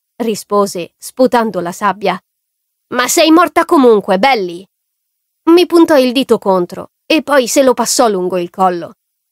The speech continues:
Io gli mostrai il dito medio e saltai su, ma ero scossa. Conrad mi aveva difesa.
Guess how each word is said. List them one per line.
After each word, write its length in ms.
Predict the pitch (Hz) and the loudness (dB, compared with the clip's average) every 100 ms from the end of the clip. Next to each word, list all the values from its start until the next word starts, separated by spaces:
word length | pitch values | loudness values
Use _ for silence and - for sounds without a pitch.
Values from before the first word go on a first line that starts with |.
| _ _ - | _ _ -4
Io 180 | 269 247 | 2 2
gli 140 | 233 | 2
mostrai 500 | 208 208 - 214 190 | -2 -4 -4 -2 -2
il 120 | 180 | -6
dito 240 | 175 180 208 | -10 -6 0
medio 460 | 247 220 202 202 - | 0 0 -4 -8 -8
e 100 | - | -2
saltai 420 | - 330 302 294 240 | 0 0 -2 0 0
su, 240 | - 190 - _ _ _ 269 | -2 -6 -10 _ _ _ -2
ma 200 | 262 226 | 0 0
ero 140 | 208 | -6
scossa. 560 | 190 - 180 185 - - _ _ _ _ _ - | -12 -6 -6 -6 -12 -18 _ _ _ _ _ -2
Conrad 440 | 311 311 254 - | 2 2 2 0
mi 180 | 226 254 | 0 0
aveva 280 | 240 262 240 | 2 2 0
difesa. 540 | 202 - 208 - - | -2 0 0 -2 -16